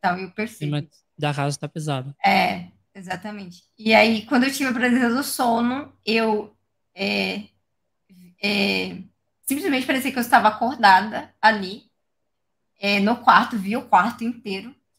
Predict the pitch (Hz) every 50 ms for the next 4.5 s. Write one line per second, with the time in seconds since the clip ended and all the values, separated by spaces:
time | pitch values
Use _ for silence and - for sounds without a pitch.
0 | - 277 247 - - 214 196 196 - - - - - 233 240 285 269 220 196 196
1 | 180 185 190 208 - - 233 - _ 202 185 180 202 - - - _ 214 220 240
2 | 262 247 _ - 196 185 214 226 - 208 208 214 196 208 190 196 - 220 202 -
3 | 220 202 190 202 196 196 196 185 214 214 185 180 202 196 - - 208 208 233 -
4 | - 226 233 - - 202 202 196 214 240